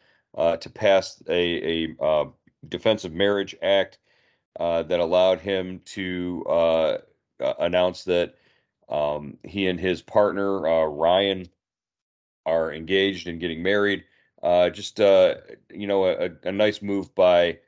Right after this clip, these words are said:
uh, T J House to, to come out and, and support, uh, the,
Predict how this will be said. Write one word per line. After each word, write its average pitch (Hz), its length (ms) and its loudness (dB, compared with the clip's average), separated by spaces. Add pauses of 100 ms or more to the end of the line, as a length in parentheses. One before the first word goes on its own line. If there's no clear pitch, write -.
(340)
uh, 80 460 2 (280)
T 101 140 -8
J 90 200 0
House 87 340 2
to, 82 180 -4
to - 140 -12
come 87 180 -6
out 85 240 2
and, 80 240 -6
and 80 140 -10
support, - 640 -2 (480)
uh, 76 320 -2 (100)
the, 80 480 -8